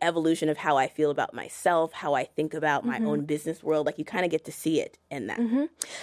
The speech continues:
Speaker 2: And I think that there is almost a sense with a personal brand, perhaps, that it has to be really maximalist and flamboyant, or that you have to
Speaker 1: Mm.
Speaker 2: be really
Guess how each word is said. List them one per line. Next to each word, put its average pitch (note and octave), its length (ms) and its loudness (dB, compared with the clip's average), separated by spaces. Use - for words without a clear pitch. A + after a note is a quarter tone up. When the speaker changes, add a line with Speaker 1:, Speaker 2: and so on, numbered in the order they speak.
Speaker 2:
And C#4+ 120 4
I C#4+ 60 6
think F4+ 220 2
that - 240 0
there A#3+ 380 4
is B3+ 100 4
almost B3+ 340 2
a A3 40 -2
sense G#3+ 480 -4
with G#3+ 160 0
a - 20 0
personal G#3 460 0
brand, G3 500 2
perhaps, G#3+ 460 2
that G3 200 0
it A#3+ 120 6
has G#3 280 4
to A#3+ 80 0
be G#3+ 360 2
really A#3 340 2
maximalist A3+ 1040 2
and G#3+ 160 0
flamboyant, G#3+ 880 4
or G#3+ 120 2
that G#3+ 200 2
you F#3+ 460 2
have E3+ 220 6
to C4+ 80 0
Speaker 1:
Mm. G#3+ 40 -4
Speaker 2:
be B3+ 140 4
really B3 680 4